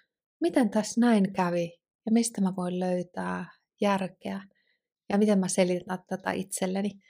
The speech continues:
Et survonko mä niinku sitä yhä epätoivoisemmin semmoiseen näkökulmaan kuin missä mä olin ennen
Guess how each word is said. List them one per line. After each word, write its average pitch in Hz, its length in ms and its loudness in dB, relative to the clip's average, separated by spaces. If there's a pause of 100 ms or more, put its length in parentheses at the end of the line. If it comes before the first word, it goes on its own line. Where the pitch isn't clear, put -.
(520)
Et 196 120 -2
survonko 208 720 6
mä 180 120 2
niinku 180 260 0
sitä 190 420 -4
yhä 233 400 2
epätoivoisemmin 175 1200 -2 (760)
semmoiseen 190 760 4
näkökulmaan 175 920 -2
kuin 180 120 -6
missä 175 300 -6
mä 170 100 -6
olin 175 220 -4
ennen 214 580 4